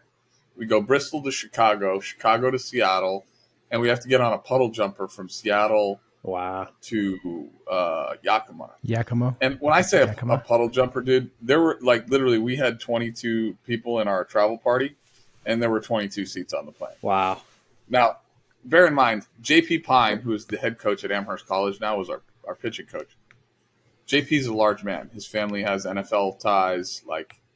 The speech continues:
Speaker 1: Jim Pine played in the N F L. He was a lineman, just to be clear. So we were like, "J P, make sure you sit in the middle seat in the back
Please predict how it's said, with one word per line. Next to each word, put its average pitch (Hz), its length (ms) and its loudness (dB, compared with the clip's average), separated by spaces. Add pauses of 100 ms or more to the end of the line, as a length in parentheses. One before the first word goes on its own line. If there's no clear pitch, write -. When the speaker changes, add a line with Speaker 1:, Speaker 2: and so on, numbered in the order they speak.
(300)
Speaker 1:
Jim 107 240 -4
Pine 101 360 0
played 101 160 -4
in 98 60 -4
the 98 80 -6
N 92 60 -4
F - 120 -12
L. 95 240 0 (380)
He - 40 -18
was 107 80 -16
a 98 60 -16
lineman, 104 560 0 (200)
just - 200 -20
to 90 80 -20
be 85 100 -16
clear. 80 340 -8 (920)
So 113 340 0 (320)
we 131 80 2
were 135 100 8
like, 117 200 6
"J 120 160 6
P, 123 180 0
make 101 240 0
sure 113 160 -2
you 110 120 -4
sit 110 200 -6
in - 80 -10
the 98 60 -6
middle 101 280 -2
seat 104 380 -6
in 92 140 -10
the 87 80 -8
back 90 380 2